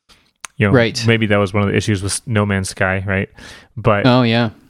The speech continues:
Speaker 1: um, yeah, I think most people understand that borders have to be there. They just need to be messaged in a way that is reasonable, you know? Like, when you
Speaker 2: Exact-,
Speaker 1: see,
Speaker 2: yeah.
Speaker 1: you know, if it's a sheer cliff, you're like, "Yeah, I,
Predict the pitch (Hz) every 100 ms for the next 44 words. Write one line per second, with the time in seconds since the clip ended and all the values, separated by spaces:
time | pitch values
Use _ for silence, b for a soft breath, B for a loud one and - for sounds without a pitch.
0 | - 110 107 101 98 98 92 _ _ _
1 | _ _ _ _ _ _ - - _ _
2 | 160 143 156 135 131 123 107 - 110 104
3 | 101 101 - _ _ _ _ _ 107 101
4 | 101 - 101 - 95 98 120 120 107 104
5 | 98 98 101 95 90 95 95 95 95 b
6 | b b b b b - 110 107 - 101
7 | 95 98 98 92 95 92 98 - _ -
8 | 92 90 95 90 87 90 90 92 95 _
9 | b b 107 123 123 113 113 117 113 117
10 | 104 - - - 127 156 - 127 - 131
11 | 110 - 117 101 113 107 101 170 156 143
12 | 156 151 123